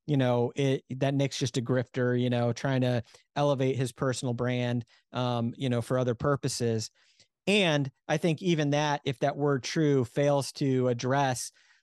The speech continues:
there is something, there is a vacuum here in the, in America that young men are finding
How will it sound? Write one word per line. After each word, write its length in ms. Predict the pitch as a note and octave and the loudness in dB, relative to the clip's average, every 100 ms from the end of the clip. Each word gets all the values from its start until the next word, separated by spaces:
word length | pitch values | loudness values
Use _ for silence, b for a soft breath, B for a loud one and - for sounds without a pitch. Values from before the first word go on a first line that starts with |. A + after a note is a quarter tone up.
| _ - | _ -6
there 280 | C3 D#3+ - | 0 0 0
is 320 | F3 F3 E3+ | 2 2 2
something, 760 | - D#3+ D#3 - C#3 C3 A#2+ A#2+ | -2 -2 -2 -2 -2 -2 -2 -4
there 120 | C3 | -4
is 280 | E3 E3+ D#3 | 0 0 0
a 80 | |
vacuum 720 | B2+ C#3 D3 C#3+ D#3 C3 B2 | 0 0 -2 -4 -4 -2 -2
here 240 | A#2+ C3+ C3 | -2 -2 -2
in 80 | B2+ | -2
the, 180 | B2 - | -4 -4
in 160 | C3+ | -2
America 640 | B2+ B2+ B2 A#2+ B2+ A#2+ A#2+ b b b - | -2 0 -2 -4 -4 -4 -6 b b b -4
that 160 | C#3 | -2
young 200 | C#3+ D3 | 0 0
men 160 | C#3+ C3+ | 0 0
are 80 | B2+ | -2
finding 580 | - C3+ B2+ B2+ A#2+ | -2 -2 -2 -2 -4